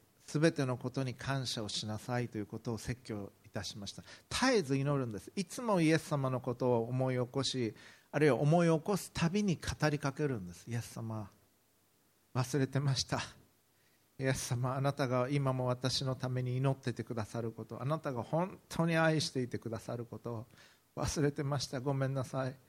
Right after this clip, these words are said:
あなたと共におらせてください。あなたが共にいてくださることを忘れてました。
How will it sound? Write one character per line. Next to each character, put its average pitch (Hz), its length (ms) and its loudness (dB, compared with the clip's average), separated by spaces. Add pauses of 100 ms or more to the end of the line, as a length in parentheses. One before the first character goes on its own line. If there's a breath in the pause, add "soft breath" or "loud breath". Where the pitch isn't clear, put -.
(340 soft breath)
あ 131 100 -2
な 135 100 2
た 135 120 -6
と 123 120 -4
共 139 260 -2
に 135 100 0
お 127 140 0
ら 139 100 2
せ - 120 -4
て 131 100 -10
く - 80 -14
だ 107 60 -10
さ - 100 -18
い。 - 40 -2
あ 143 60 4
な 180 120 2
た 180 100 0
が 170 100 2
共 180 280 2
に 185 120 2
い 185 60 0
て 180 140 -4
く 175 80 -4
だ 180 100 2
さ 180 160 0
る 170 80 0
こ 147 140 -6
と 135 80 -4
を 139 80 2
忘 - 140 -8
れ 143 100 -2
て 143 100 -8
ま 139 160 -4
し - 80 -8
た。 110 200 -10